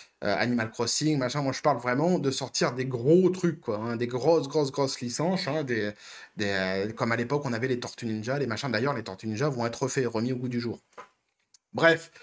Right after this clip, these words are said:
en tous les cas, n'hésitez pas à me dire ce que vous, vous en pensez sur ce sujet-là, hein.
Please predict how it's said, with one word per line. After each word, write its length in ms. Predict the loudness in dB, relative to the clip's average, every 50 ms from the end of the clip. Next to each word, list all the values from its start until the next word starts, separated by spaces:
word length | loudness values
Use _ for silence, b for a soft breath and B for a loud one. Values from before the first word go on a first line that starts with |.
| b b b b b 0
en 80 | 2
tous 120 | 4 6 6
les 100 | 6 8
cas, 160 | 8 8 8
n'hésitez 440 | 8 8 8 8 6 6 6 4 6
pas 260 | 8 6 6 6 6 6
à 100 | 6 6
me 60 | 8
dire 160 | 6 6 4
ce 80 | 4 6
que 100 | 6 6
vous, 360 | 8 8 6 6 6 6 8
vous 160 | 8 6 6
en 80 | 6 4
pensez 600 | 4 2 2 2 4 4 6 6 8 6 6 6
sur 320 | 4 2 4 4 4 4
ce 120 | 4 4
sujet-là, 540 | 4 4 2 4 4 6 6 6 6 6 6 6
hein. 220 | 6 4 4 2